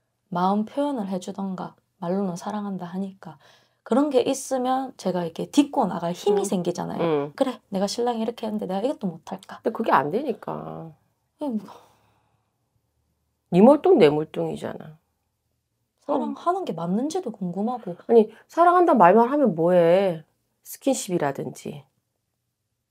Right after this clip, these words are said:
Speaker 2: 평소 때 그런 행동이 보여지는 거, 왜 있잖아요.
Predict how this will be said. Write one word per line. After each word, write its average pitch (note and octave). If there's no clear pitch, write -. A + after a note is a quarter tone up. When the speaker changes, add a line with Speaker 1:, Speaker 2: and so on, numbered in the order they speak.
Speaker 2:
평소 C#4
때 G3
그런 E3+
행동이 B3
보여지는 D#3+
거, -
왜 D3+
있잖아요. -